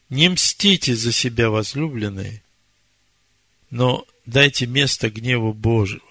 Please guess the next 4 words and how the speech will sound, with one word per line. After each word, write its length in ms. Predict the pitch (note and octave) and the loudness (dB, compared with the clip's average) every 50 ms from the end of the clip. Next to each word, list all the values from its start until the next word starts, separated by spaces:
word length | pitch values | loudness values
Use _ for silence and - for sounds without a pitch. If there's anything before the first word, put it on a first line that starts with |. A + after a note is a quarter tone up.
| - _ _ _ _ _ _ _ _ _ _ _ _ _ _ _ _ _ _ - | -20 _ _ _ _ _ _ _ _ _ _ _ _ _ _ _ _ _ _ -8
ибо 240 | C3+ A#2 A2+ B2+ | -6 -2 0 0
написано: 800 | B2 A#2+ B2+ B2 - - C#3 B2+ - - B2+ A2+ G2 F#2+ G2 - _ _ _ _ _ - | 2 2 0 -2 0 -2 -2 -2 -2 -2 -4 -4 -4 -6 -6 -8 _ _ _ _ _ -12
"Мне 580 | - A2+ B2 C#3 C#3+ D#3+ D#3+ D3 B2 G2 - - _ | -4 0 0 2 4 6 6 6 6 4 2 -4 _
отомщение, 1000 | - - A#2 A2+ - A#2+ A2 A2+ - - - - D3+ D3+ C#3+ B2 G#2 F#2 F#2+ G#2+ | -8 -6 -6 -4 -4 -6 -6 -4 -4 -4 -2 0 0 -2 -2 -4 -4 -6 -6 -8